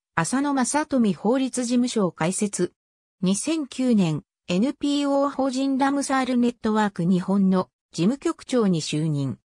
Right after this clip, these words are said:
渡良瀬遊水地のラムサール条約湿地への登録推進に尽力。署名運動や議会への陳情の先頭に立ち、二千十二年七月三日の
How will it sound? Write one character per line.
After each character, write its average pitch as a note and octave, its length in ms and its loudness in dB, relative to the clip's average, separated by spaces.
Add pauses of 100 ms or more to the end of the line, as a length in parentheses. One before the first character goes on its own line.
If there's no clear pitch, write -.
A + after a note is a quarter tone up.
(360)
渡 A3 280 0
良 C#4 100 -2
瀬 C#4+ 220 -4
遊 C#4+ 160 0
水 D4+ 260 -4
地 A3 140 -4
の E3 160 2
ラ D3+ 100 0
ム A#3+ 140 2
サ C4+ 180 -2
ー C4 60 -2
ル B3+ 100 0
条 C4 220 0
約 B3+ 260 -4
湿 C4 220 -4
地 G#3+ 200 -2
へ E3 120 0
の D#3+ 240 -2 (220)
登 C#4 240 2
録 - 180 -8
推 C#4+ 240 -2
進 G3+ 320 2
に D#3+ 100 -2
尽 F#3 220 0
力。 F#3+ 360 -2 (540)
署 G3 200 0
名 C4 260 2
運 C4+ 200 0
動 A#3+ 200 2
や F3 160 2
議 A#3 180 -2
会 C4+ 300 0
へ G3+ 100 2
の D#3+ 140 -2
陳 A3+ 300 0
情 C4+ 200 2
の A#3+ 140 2
先 A3 300 0
頭 A#3 200 2
に A3 120 2
立 G#3+ 180 -2
ち、 - 260 -6 (200)
二 F#3+ 120 4
千 C#4+ 320 0
十 A#3 240 0
二 C4+ 180 2
年 G3+ 220 4
七 - 260 -6
月 C4 300 -4
三 G#3+ 160 0 (140)
日 G#3 160 2
の G#3 180 2